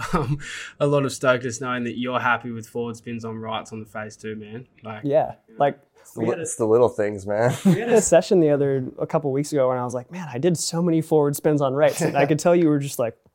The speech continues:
Speaker 2: "What the hell are you talking about, man?" <laughs> I was like, "No, that was sick. Like, that was so fun. That was the most I've done in my whole life." <laughs>
Speaker 1: Fucking oath, man. And, and again, you know, both, you guys, both world-class bodyboarders,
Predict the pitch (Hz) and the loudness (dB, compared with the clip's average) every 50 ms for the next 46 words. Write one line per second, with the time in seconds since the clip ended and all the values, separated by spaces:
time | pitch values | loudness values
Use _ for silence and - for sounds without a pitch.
0 | _ _ _ _ - 202 - 165 180 196 185 165 - 208 208 - - 196 190 214 | _ _ _ _ -18 -8 -4 0 0 0 2 6 8 8 8 8 8 6 8 8
1 | 233 208 202 226 196 196 214 226 226 240 247 - - - - - - - - - | 8 8 8 8 6 6 6 8 6 6 4 4 2 -4 -8 -14 -16 -16 -14 -8
2 | - 160 - 156 147 - 214 202 170 160 175 196 175 - - - 202 196 143 - | -8 -6 -6 -6 -6 -4 -2 0 2 2 2 2 2 0 0 4 6 6 6 4
3 | - 131 117 117 - _ _ _ _ _ _ _ _ _ 151 156 151 - - - | 2 -2 -2 -2 -6 _ _ _ _ _ _ _ _ _ 4 4 4 4 4 6
4 | 165 160 160 156 147 120 117 117 117 - _ _ _ _ 170 160 151 143 143 143 | 6 6 6 6 2 -2 -4 -6 -10 -12 _ _ _ _ 0 2 4 4 4 4
5 | - 151 143 143 143 143 143 139 139 135 131 135 131 143 143 143 147 175 131 123 | 2 0 0 2 0 0 2 0 0 0 0 0 2 4 4 4 4 4 2 0
6 | - - - - - _ _ _ _ _ _ _ - 165 180 185 - 208 180 165 | -2 -6 -12 -12 -14 _ _ _ _ _ _ _ -8 -8 -8 -6 -6 -6 -4 -4
7 | 160 165 175 170 - 139 123 117 - 135 151 160 165 - 156 160 156 151 131 156 | -4 -4 -4 -6 -6 -8 -8 -6 0 2 2 2 2 2 2 2 2 2 0 0
8 | 180 202 185 139 127 131 135 131 131 139 143 107 123 127 120 - 143 147 147 143 | 0 0 2 2 0 0 0 0 0 0 -2 -4 -6 -12 -2 0 2 2 2 0
9 | 143 - 147 131 143 139 135 127 - 135 131 135 123 123 127 123 123 123 - 123 | 0 -4 -6 -4 -2 -2 -2 -2 -2 -4 -4 -4 -4 -4 -6 -6 -6 -6 -6 -8
10 | 120 120 - 127 120 120 120 120 120 117 117 113 113 | -8 -8 -8 -8 -8 -6 -6 -6 -6 -6 -6 -8 -12